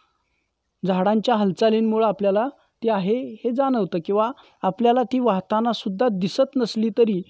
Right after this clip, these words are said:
ती आहे हे जाणवतं. कारण का, तर त्यामध्ये रंगहीन, त्यानंतर ती गंधहीन आहे. आपल्याला तिचा वास, तीच हवा आहे किंवा काय आहे, तर तो वास येत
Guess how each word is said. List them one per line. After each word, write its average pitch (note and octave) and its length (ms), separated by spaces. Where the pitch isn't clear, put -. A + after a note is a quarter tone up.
ती A#3 60
आहे G3+ 440
हे - 320
जाणवतं. F3+ 580
कारण A#3 260
का, C#4 280
तर C4 200
त्यामध्ये A#3+ 520
रंगहीन, A3+ 760
त्यानंतर A3+ 440
ती C#4 160
गंधहीन A#3 600
आहे. D#3 260
आपल्याला G#3 380
तिचा A3+ 380
वास, A3 320
तीच B3 220
हवा G#3+ 300
आहे F#3+ 240
किंवा G3+ 240
काय G#3 220
आहे, F#3 220
तर A#3+ 140
तो C#4+ 220
वास A3 300
येत G#3 120